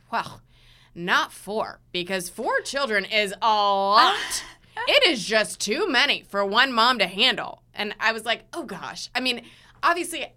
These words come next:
Speaker 1: I don't know that I've said that in per se,
Speaker 2: Sure.
Speaker 1: but she obviously has picked up on my frustrations
Speaker 2: Sure.
Speaker 1: of parenting with so many small people and working full time and all of this. Um, so yeah, I do, I'm trying to be more conscious about,
Speaker 2: Yeah.
Speaker 1: okay, let me n-, not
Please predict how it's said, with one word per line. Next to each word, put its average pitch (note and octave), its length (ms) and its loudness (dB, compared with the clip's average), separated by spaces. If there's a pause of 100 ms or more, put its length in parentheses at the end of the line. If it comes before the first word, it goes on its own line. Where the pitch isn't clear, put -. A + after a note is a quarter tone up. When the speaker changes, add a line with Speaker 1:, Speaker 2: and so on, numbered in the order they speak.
(160)
Speaker 1:
I A3 120 2
don't A3+ 120 -4
know A3 120 -4
that F#3+ 120 -2
I've E3 140 -8
said D4 320 2
that F3+ 220 2
in G#3+ 220 -2
per A3+ 180 -4
se, - 220 0
Speaker 2:
Sure. A#3+ 100 4
Speaker 1:
but G3+ 100 -2
she A#3+ 160 -4
obviously C#4+ 460 2
has B3 140 -8
picked C4 280 -6
up B3+ 180 -2
on F#3 400 -2 (300)
my F#3+ 300 0
frustrations G#3 880 -4
Speaker 2:
Sure. - 80 -12
Speaker 1:
of G3 140 -10
parenting A3+ 720 -8
with F#3 220 -6 (340)
so - 240 -6
many G3 160 -6
small F3+ 220 -6
people G3+ 420 -4
and F3+ 140 -8
working C4 260 -8
full A3 140 -10
time F3+ 260 -8
and E3+ 80 -8
all F3+ 160 -6
of F3+ 80 -16
this. B3 360 -6 (520)
Um, G#3 520 2
so - 260 -6
yeah, G#4 440 2
I A#3 120 0
do, C#4+ 340 -8
I'm A#3+ 180 -2
trying B3 400 -6
to B3+ 100 -10
be G#3 120 -8
more G3+ 200 -6
conscious G3 480 -12
about, E3 360 -4
Speaker 2:
Yeah. F3+ 220 -4 (300)
Speaker 1:
okay, G3+ 640 -2
let G3 220 -6
me G3 320 -6
n-, G3+ 260 -12
not F#3+ 400 -2